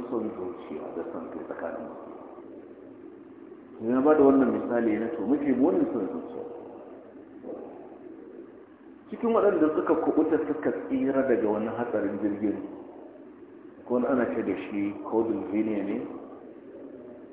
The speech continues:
ya rasu a ainihin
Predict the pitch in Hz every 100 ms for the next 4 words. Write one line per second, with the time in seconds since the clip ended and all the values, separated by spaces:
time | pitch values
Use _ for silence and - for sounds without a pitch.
0 | - - 104 127 135 120 - 113 107 107
1 | - - - - - - - - - -
2 | - - - - - - - - - -
3 | - - 101 110 113 113 110 113 110